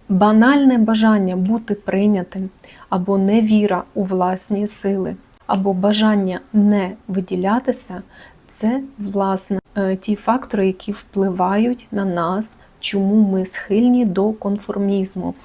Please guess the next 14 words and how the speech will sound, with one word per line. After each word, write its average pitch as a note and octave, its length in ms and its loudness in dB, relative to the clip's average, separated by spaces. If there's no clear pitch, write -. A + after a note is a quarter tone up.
Ви F4+ 60 2
будете A3+ 340 0
здивовані G3 560 0
взнати, G3 420 -6
що F#3+ 160 -10
все - 180 -10
ж G3 100 -4
таки G3 220 -8
не G3 200 -2
всі G3 500 -4
люди F3 460 -4
схильні F#3 560 -2
до F#3+ 160 -6
цього. F3+ 460 -6